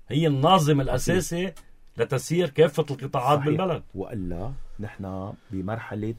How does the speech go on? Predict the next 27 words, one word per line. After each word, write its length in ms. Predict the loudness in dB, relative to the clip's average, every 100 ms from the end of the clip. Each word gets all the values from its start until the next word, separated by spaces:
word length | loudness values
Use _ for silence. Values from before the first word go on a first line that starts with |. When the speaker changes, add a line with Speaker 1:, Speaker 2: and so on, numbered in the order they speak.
| -12 -20 -20 -20 -14
Speaker 2:
آه، 440 | -10 -8 -8 -10
شريعة 320 | -8 -6 -6 -4
الغاب. 360 | -6 -2 -2 -2 -10
Speaker 1:
صحيح. 500 | -12 -10 -8 -10 -14 _
Speaker 2:
نحن 260 | -8 -6 -6
بمرحلة 480 | -4 -4 -4 -4 -4
شريعة 320 | -2 -2 -2 -4
الغاب، 380 | -2 -2 -4 -10 _
وهذا 340 | -8 -4 0 0
اللي 480 | 0 0 0 0 -2
نحن 240 | -4 -6
هلأ 260 | -4 -2 -2
عايشينه، 480 | -4 -4 -6 -6
أستاذ 160 | -8 -6
Speaker 1:
وهيدا 140 | 0
Speaker 2:
ريمو. 160 | 2 2
Speaker 1:
الشيء 440 | -2 -2 0 0
يلي 160 | 0 0
ما 120 | 0
ممكن 300 | 0 0 -2
يستمر، 420 | -4 -4 -4 -4 -6 -10
وهيدا 300 | -2 0 0
الشيء 400 | -4 -4 -2 -2
اللي 220 | -2 -4
مفروض 500 | -2 -2 -2 -2 -2 -4 _ _ _ _ 0
كعمال 540 | 2 2 0 -4 -4
وكمواطنين 1000 | 0 2 4 4 2 2 0 -2 -2 -2